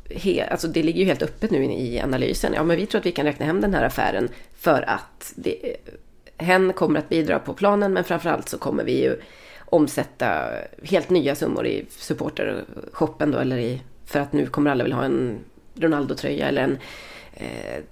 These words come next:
David Beckham till P S G kanske är den största reklamkuppen, liksom, som, eh, vi har ju haft, eh, i närtid. Alla visste att det var en, eh, en fotbollskropp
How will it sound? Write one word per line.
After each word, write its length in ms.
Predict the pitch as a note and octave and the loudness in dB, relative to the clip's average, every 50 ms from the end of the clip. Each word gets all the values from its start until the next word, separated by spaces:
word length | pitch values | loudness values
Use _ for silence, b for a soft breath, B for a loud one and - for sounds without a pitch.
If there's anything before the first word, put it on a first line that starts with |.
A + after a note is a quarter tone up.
| - - - - _ - - - - - - E3+ | -18 -20 -20 -20 _ -20 -20 -20 -20 -16 -6 2
David 280 | D#3 F#3 F3 F3 E3 - | 6 6 6 6 6 4
Beckham 380 | G3 F#3+ - - - F#3 E3+ | 0 0 0 -4 -2 -2 0
till 80 | C#3 B2+ | 0 0
P 140 | - D3 - | 0 0 -2
S 80 | - - | -2 -4
G 100 | - D#2 - | -8 -8 -8
kanske 240 | - - - - - | -8 -10 -8 -8 -8
är 40 | |
den 100 | - - | -8 -8
största 380 | D3+ - - D#3 - - D#3+ D#3+ | -8 -6 -6 -6 -6 -4 -4 -4
reklamkuppen, 880 | D#3 D3 E3+ C#3+ C3+ B2+ A#2+ - - - E3+ - - - - E3+ D#3+ | -2 -2 -2 -2 -2 -2 -6 -6 -4 -2 -2 -2 -4 -2 0 0 0
liksom, 280 | - - - - F2+ - | 0 -2 -2 -4 -4 -4
som, 240 | - - G#2+ G2+ F#2+ | -2 -2 -2 -2 -2
eh, 180 | F2+ D#2+ - | -2 -2 -4
vi 140 | D#2+ G#2+ D3+ | -4 -2 0
har 60 | C#3+ D3+ | 2 2
ju 120 | D#3 - | 2 0
haft, 480 | - D3+ D#3+ - - - - - - - | 0 0 0 0 0 0 -4 -6 -6 -6
eh, 180 | - - - - - - - | -8 -6 -6 -8 -6 -6 -2
i 40 | - | 2
närtid. 540 | D#3+ D3 - - - - - F#2+ E2 - - - | 2 4 4 2 0 -2 -2 -2 -2 -6 -10 -4
Alla 220 | - D#3+ D#3 D3+ C#3 | 0 2 4 4 4
visste 220 | - - - - | 2 -2 -4 -4
att 60 | B2+ | -6
det 60 | - - | -4 -2
var 120 | B2+ - | -2 0
en, 320 | G2+ E2+ C2 - - B1 - B B B B B B B B B B B B | 0 0 -2 -4 -6 -6 -8 B B B B B B B B B B B B
eh, 320 | - B2 A#2+ B2 B2+ - - - - - - | -2 0 0 0 0 0 -2 -6 -8 -10 -10
en 380 | - - C#3 G#2+ A2+ - G#2+ - | -8 -6 -4 -4 -2 -2 -4 -2
fotbollskropp 640 | - - D#3+ - - C#3 - - - D3 B2+ - - | 4 4 4 4 4 -2 -2 0 0 0 0 -2 -6